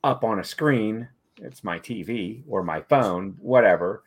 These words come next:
It's up on the screen, and it, it now it's, it's part of my Star Wars world. So, and the idea, and the, and the,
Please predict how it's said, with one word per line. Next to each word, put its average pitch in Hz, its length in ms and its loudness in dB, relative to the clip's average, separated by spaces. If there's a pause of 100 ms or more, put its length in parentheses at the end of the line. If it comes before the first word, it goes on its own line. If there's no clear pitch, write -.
(140)
It's - 220 -6
up 135 200 2
on 123 140 0
the 98 60 -2
screen, 127 580 0
and 104 240 -4
it, 117 280 -2
it 113 200 -4
now 123 360 2
it's, 110 360 -2
it's 104 220 -2
part 123 400 2
of 95 160 0
my 104 360 -2
Star 101 400 0
Wars 80 320 -8
world. 76 360 -4 (520)
So, 95 480 0 (960)
and 123 120 0
the 123 120 4
idea, 135 420 4
and 113 100 0
the, 104 120 -2 (120)
and 104 140 0
the, 101 120 -6